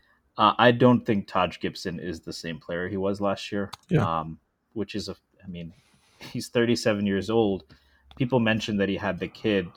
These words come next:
Speaker 1: I don't even know if that's, I mean, father time comes for everyone. Uh, but last year, again, the Knicks rebounded seventy-six percent of missed field goals on the defensive end with him in.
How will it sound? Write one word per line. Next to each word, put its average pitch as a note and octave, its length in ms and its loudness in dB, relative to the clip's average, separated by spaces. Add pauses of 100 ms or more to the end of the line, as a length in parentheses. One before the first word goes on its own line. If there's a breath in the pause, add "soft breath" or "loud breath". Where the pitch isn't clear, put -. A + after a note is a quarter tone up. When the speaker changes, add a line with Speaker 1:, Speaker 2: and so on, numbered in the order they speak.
(220)
Speaker 1:
I G#2 160 2
don't A2+ 140 0
even F#2+ 180 -2
know F#2 140 0
if - 100 -6
that's, F2+ 280 -6
I G#2 60 -4
mean, G2 200 -4
father A2 340 2
time F2+ 280 -4
comes F#2 220 -10
for F2+ 100 -8
everyone. G2 460 -4 (540)
Uh, G2 280 2
but G#2+ 140 4
last B2 320 2
year, B2+ 160 4
again, G#2 380 2
the G2 80 -4
Knicks A#2 280 0
rebounded G#2+ 540 2
seventy-six A2 680 -2
percent G2+ 360 -4
of F2+ 120 -6
missed F#2 260 -8
field F#2+ 240 -4
goals F2 420 -6
on F2+ 160 -6
the E2+ 60 -8
defensive F2+ 500 -10
end E2+ 160 -6
with D#2+ 160 -12
him D#2+ 160 -12
in. F#2+ 260 -6